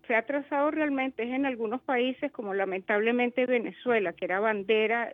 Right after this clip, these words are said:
sobre todo en el área de control de enfermedades transmitidas por vectores, pues hemos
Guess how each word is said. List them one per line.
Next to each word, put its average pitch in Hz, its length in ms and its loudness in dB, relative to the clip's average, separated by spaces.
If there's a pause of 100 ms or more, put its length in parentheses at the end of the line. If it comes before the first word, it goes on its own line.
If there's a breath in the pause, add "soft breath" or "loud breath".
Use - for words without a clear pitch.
sobre 190 280 -2
todo 202 240 0
en 233 80 0
el 208 160 2
área 202 220 4
de 233 100 2
control 196 400 -2
de 220 80 -2
enfermedades 208 520 -2
transmitidas 214 600 -2
por 247 160 -2
vectores, 208 580 0 (880 loud breath)
pues 240 180 10
hemos 247 760 8